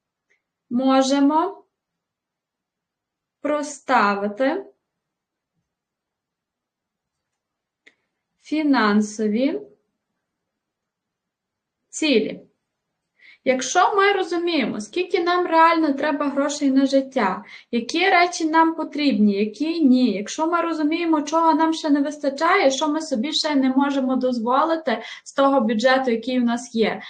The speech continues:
ми можемо, випливаючи з аналізу наших отих доходів і витрат, поставити собі фінансову ціль. Ага, я розумію, що мені там не вистачає, наприклад, двісті-триста доларів в місяць, щоб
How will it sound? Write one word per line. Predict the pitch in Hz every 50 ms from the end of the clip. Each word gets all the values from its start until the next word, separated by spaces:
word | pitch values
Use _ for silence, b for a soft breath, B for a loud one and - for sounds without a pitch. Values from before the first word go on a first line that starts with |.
| B B B -
ми | 262 311 349 349
можемо, | 320 294 320 330 302 277 247 226 214
випливаючи | 220 220 220 254 254 247 269 285 311 320 311 - 294
з | 262 240
аналізу | 262 254 254 269 294 320 320 302 254 240 247
наших | 240 262 262 285 - - 262 262
отих | 247 247 262 269 269
доходів | 233 226 240 - 277 277 277 233 254 247 - -
і | 254
витрат, | 226 220 220 220 - 262 277 320 349 - B B B B B _
поставити | - 254 254 - - 285 294 294 311 320 - 254
собі | 254 - 220 214 254 269
фінансову | 262 262 254 254 254 254 262 254 262 - _ 240 233 247
ціль. | 240 - - 208 - - -
Ага, | - 262 254 233 180 B B B B B B
я | 269 285 320
розумію, | 339 359 330 285 311 311 330 370 392 392
що | 381 - - 294
мені | 277 285 285 311 330
там | 320 320 302 285 277
не | 269 285
вистачає, | 277 285 285 - 262 254 262 - 302 294 294 285
наприклад, | 269 262 262 262 - 269 277 277 277 262 240 214 - _
двісті-триста | 214 208 269 285 277 277 - 262 254 - 269 269 269 - 254
доларів | 240 254 269 277 277 247 254 254 254
в |
місяць, | 254 262 311 403 392 392 339 -
щоб | - - 285 254 233